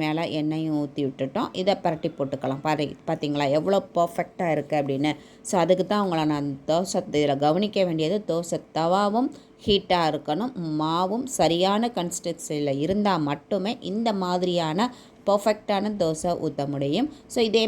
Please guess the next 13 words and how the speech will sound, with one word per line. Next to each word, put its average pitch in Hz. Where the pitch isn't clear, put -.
மாதிரி 202
நாம் 165
மீதமுள்ள 170
தோசைகளையும் 151
ஊத்தி 156
எடுத்துக்கறலாம். 139
இப்போ 240
நம்ம 180
தோசை 196
ரெடி 160
பண்ணிட்டோம். 151
இந்த 180
இதுக்கு 175